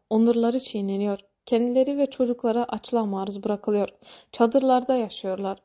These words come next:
Kışın soğuğundan bile korunamıyorlar. Peki siz ne yapıyorsunuz ey Müslümanlar? Ey rütbe ve madalya sahipleri! Ey Müslüman ordularındaki güç ve kuvvet ehli!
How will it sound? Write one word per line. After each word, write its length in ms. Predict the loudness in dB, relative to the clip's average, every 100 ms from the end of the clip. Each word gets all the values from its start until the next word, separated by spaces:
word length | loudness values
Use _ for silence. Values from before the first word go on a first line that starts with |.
| _
Kışın 360 | -8 -4 -4
soğuğundan 600 | -2 0 2 2 0 0
bile 160 | 0 -2
korunamıyorlar. 880 | 0 0 0 -2 -4 -2 -2 -4 -6 _ _ -20 _
Peki 240 | -2 0 0
siz 240 | 0 -2
ne 140 | 0
yapıyorsunuz 680 | 0 -2 -2 -2 -2 -6 -4
ey 120 | -4
Müslümanlar? 640 | -4 -6 -8 -8 -6 -6 -8 _ _ _ _ _
Ey 220 | 2 2
rütbe 520 | 0 -4 0 0 0
ve 80 | 0
madalya 480 | 0 2 2 0 -2
sahipleri! 680 | -6 -6 -6 -6 -4 -4 -6 _ _ _
Ey 140 | 2
Müslüman 460 | 2 0 -4 -2 0
ordularındaki 840 | 0 2 2 2 0 -2 -2 -4
güç 400 | -6 -6 -6 -8
ve 200 | -6 -6
kuvvet 420 | -2 -2 0 -2
ehli! 320 | -6 -4 -4